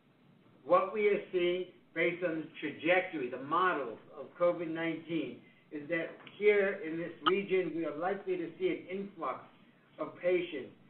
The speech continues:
in our facilities in the coming weeks. That has been the planning for this scenario has been going on for now, um, now more than a few months. And we are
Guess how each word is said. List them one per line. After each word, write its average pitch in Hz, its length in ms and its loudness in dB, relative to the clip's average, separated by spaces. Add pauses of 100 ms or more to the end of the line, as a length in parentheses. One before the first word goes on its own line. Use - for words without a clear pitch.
(180)
in 190 140 0
our 196 340 2
facilities 165 680 0 (180)
in 180 160 -4
the 175 100 -2 (100)
coming 160 380 0
weeks. - 240 -6 (1000)
That 180 200 2
has 196 180 2 (100)
been 185 200 2
the 156 100 -4 (180)
planning 208 520 -4
for 180 100 -4
this 180 180 0 (120)
scenario 180 540 2
has 165 140 -2 (100)
been 151 180 -2
going 170 300 0
on 185 480 0
for 170 80 -8
now, 170 500 0 (260)
um, 147 320 -2 (480)
now 180 360 0
more 190 160 4
than 185 200 2
a - 160 -8
few 185 180 0
months. 170 360 0 (640)
And 143 120 -12
we 180 160 8
are - 180 0